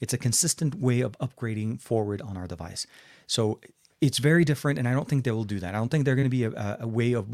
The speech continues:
wiping one over the other. We need to get through that current transition phase. I think a lot of us are in shock. And it is so. I mean, you're, we're obviously rightfully, uh, supposed to be in that because it's a big change.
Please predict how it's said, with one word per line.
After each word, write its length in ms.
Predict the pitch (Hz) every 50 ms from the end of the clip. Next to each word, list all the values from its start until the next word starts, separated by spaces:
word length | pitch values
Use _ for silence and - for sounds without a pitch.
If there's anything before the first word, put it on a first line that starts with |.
| - -
wiping 480 | 87 80 - 120 117 123 - 117 107
one 160 | 107 107 107 113
over 240 | 110 104 95 98
the 160 | 95 - 92 92
other. 220 | 90 - - - - - - - - _ _ _
We 160 | 123 127 127
need 160 | 127 135 151 -
to 60 | -
get 200 | 131 135 127 -
through 480 | - - - 113 113 117 117 117 113 123
that 300 | - 110 - - - -
current 500 | - - - 131 131 127 123 120 - - -
transition 540 | - - 110 104 101 - 226 196 - 147 110
phase. 380 | - 113 104 101 98 90 -
I 100 | 101 98
think 160 | - 110 101
a 40 | 101
lot 200 | 104 110 110 107
of 80 | 107 107
us 140 | 104 - 107
are 100 | 98 95
in 80 | 92
shock. 500 | 90 - - - 135 113 98 98 - - - - - - - - - - _ _ _ _ _ - _ - 175 - -
And 100 | 170 185
it 80 | 202 220
is 200 | 269 269 165 -
so. 300 | - - 247 202 107 104
I 40 |
mean, 140 | 110 123 120
you're, 100 | 117 131
we're 320 | 127 135 123 131 135 127 - -
obviously 340 | 156 123 139 147 147 - 135
rightfully, 600 | 110 123 123 135 - - 127 117 113 123 131 117
uh, 40 | 113
supposed 440 | - - 104 - 131 139 160 - -
to 60 | 127
be 160 | 117 113 104
in 100 | 104 101
that 160 | 95 95 95
because 240 | 92 98 - 113 101
it's 160 | 120 113 -
a 40 | 131
big 240 | 110 110 104 - -
change. 400 | - - 104 90 87 95 -